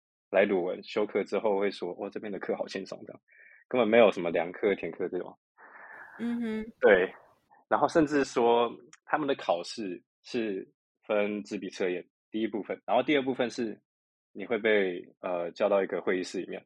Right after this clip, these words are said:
Speaker 1: 然后所有的教授会在那边直接做口试，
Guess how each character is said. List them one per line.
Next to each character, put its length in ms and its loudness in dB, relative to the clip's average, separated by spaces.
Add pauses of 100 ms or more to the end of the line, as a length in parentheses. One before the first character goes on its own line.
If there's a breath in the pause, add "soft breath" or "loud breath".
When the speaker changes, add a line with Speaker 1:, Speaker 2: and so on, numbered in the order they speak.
Speaker 1:
然 120 -6
后 140 2
所 140 0
有 60 2
的 60 -2
教 140 2
授 140 0
会 100 0
在 100 -2
那 60 -6
边 180 -14 (680 soft breath)
直 160 -6
接 160 4
做 160 4
口 200 -6
试， 240 -8